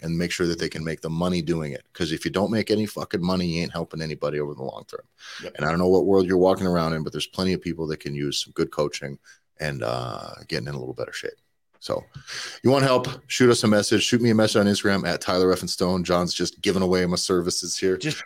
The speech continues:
Speaker 2: don't message John at J
Speaker 1: Don't,
Speaker 2: Banks F L.
Speaker 1: whatever you do, don't message John. Keep an eye out for the, the Walk On podcast, and it's gonna be on John's thing here, uh, yeah, and watch Swamp Kings start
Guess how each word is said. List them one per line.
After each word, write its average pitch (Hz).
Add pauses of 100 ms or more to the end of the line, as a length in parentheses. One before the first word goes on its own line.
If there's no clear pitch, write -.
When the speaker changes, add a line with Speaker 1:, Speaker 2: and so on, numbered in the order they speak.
Speaker 2:
don't 180
message 160
John 139
at 120
J 127
Speaker 1:
Don't, 113
Speaker 2:
Banks 123
F 117
L. 117
Speaker 1:
whatever 135
you 135
do, 131
don't 117
message 120
John. 117
Keep 160
an 139
eye 131
out 123
for 104
the, 95 (360)
the 101
Walk 113
On 107
podcast, 98
and 90
it's 92
gonna 92
be 87
on 85
John's 85
thing 85
here, 82
uh, 76
yeah, 69
and 85 (140)
watch 95
Swamp -
Kings 67
start -